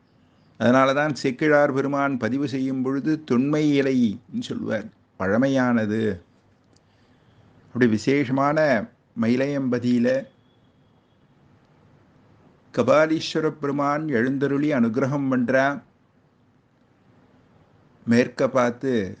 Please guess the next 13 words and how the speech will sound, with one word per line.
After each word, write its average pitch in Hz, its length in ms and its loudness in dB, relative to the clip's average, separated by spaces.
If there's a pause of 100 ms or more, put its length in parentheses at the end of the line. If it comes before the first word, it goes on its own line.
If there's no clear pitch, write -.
சுவாமி 113 420 -2
ஆசீர்வாதம் 113 680 -2
பண்ணிட்டு 104 340 -4
இருக்கா. 64 360 -6 (3000)
ஐந்து 143 520 2
குழந்தைகள். 147 800 0 (240)
அந்த 127 260 2
ஐந்து 135 400 2
குழந்தைகள் 143 760 -2 (120)
சிவாத்மிகா, 139 1000 0 (100)
சிவப்பிரியா, 127 760 0 (1300)
சிவசுந்தரன், 123 880 2 (200)
சிவராஜன், 120 760 2